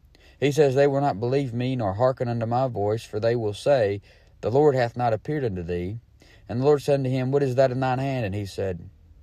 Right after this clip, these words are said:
"A rod." And he said, "Cast it on the ground." And he cast it on the ground, and it became a serpent. And Moses fled from before it. And the Lord said to Moses, "Put forth thine hand and take it by the tail." And he put forth his hand and caught it, and it became a rod in his hand.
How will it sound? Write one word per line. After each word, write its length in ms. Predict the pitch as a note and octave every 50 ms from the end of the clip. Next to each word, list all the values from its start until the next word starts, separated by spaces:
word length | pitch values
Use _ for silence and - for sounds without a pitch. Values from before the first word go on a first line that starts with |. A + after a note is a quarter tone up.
| _ _ _ - -
"A 100 | - F2+
rod." 500 | E2+ E2+ E2+ E2 F2 F#2 G2+ A2+ A#2+ B2 - - _ - _ - _ - _ _ -
And 100 | A#2 C3+
he 60 | C#3
said, 240 | B2+ - C#3+ B2 -
"Cast 360 | - C#3+ D3 D3 C#3+ - -
it 80 | C3+
on 180 | C3+ C#3 C#3 C3
the 80 | B2 A#2
ground." 420 | B2 C#3 C3+ C3 A#2 F#2+ F#2+ F#2+
And 80 | F#2 G#2
he 100 | A2+ A2+
cast 340 | - B2+ A#2+ A#2+ A#2+ -
it 60 | - A2+
on 140 | A#2 A#2
the 80 | A#2 A2
ground, 280 | G#2+ A#2+ A#2+ A#2+ A#2 A#2
and 80 | -
it 20 | -
became 320 | F#2 - A#2 A2+ G#2+ G2+
a 20 |
serpent. 480 | G2 - - B2 A#2+ A#2+ - - - - _ _ _ _ _ - _ _ _ -
And 180 | - F#2+ G2
Moses 400 | G2+ A2 B2 C3+ C#3 C3 C3+ A#2+
fled 320 | - - - B2 B2 A#2 A2+
from 180 | - A#2 A2+
before 400 | G2+ F#2 - - G#2+ G#2 G2 F2+
it. 60 | E2
And 160 | F2+ F2 F#2 G2
the 40 |
Lord 180 | A2 A#2+ B2 A2+
said 180 | - B2+ B2 A#2
to 80 | A#2
Moses, 380 | A#2 A#2+ A#2+ A#2+ A#2+ G#2 F#2+ F2
"Put 220 | - C3+ A#2 -
forth 260 | - - B2+ B2+ B2
thine 240 | - A#2+ A#2+ A#2 A#2
hand 200 | B2 C3 C3+ C3
and 140 | A#2 G#2+ -
take 240 | - D3 D3 B2+ -
it 140 | - - G2
by 140 | G#2 B2+
the 100 | B2 A2
tail." 520 | B2 - - - B2+ A#2+ G#2 F2+ D#2+ D#2 - - _ - - - - - _ _ -
And 120 | - A#2
he 60 | C3
put 240 | C3+ - D#3 C#3+ -
forth 240 | - D3 D3 C#3+ C3+
his 160 | D3+ C#3+ B2+
hand 180 | C3+ C#3 C#3 C3
and 140 | B2 A#2 -
caught 260 | - B2+ B2 B2+ B2
it, 120 | B2 - -
and 100 | A2 -
it 120 | F#2 -
became 340 | - G2+ - B2 A#2+ A2+ G#2+
a 100 | F#2+ F#2+
rod 560 | F#2+ G2+ A#2 B2+ C3+ C3 A#2+ G#2 D#2 C#2 - _ -
in 140 | G2+ G2+
his 180 | G2 G2 F2+ F2
hand. 440 | G#2+ A2 G#2+ F#2+ E2+ D#2+ - -